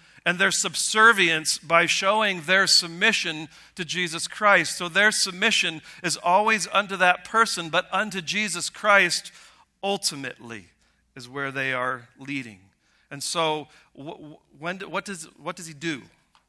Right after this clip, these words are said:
What does he do? So Paul quickly follows it up by turning to the one now then who has the authority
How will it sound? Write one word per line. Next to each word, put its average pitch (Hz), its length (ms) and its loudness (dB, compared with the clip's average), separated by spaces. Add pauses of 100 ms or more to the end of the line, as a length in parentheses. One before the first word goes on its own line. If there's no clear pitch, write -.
What 156 120 -6
does 170 100 -8
he 170 80 -8
do? 143 180 -8
So 139 280 -12
Paul 170 420 -2
quickly 156 600 -4 (100)
follows 165 440 0
it 151 100 -2
up 165 500 4 (640)
by 143 120 -2
turning 202 480 -2
to 160 100 -8
the 147 100 -6
one 180 340 0
now 151 260 4
then 151 220 0
who 151 140 -8
has 151 280 -2
the 143 100 -8
authority 156 720 -4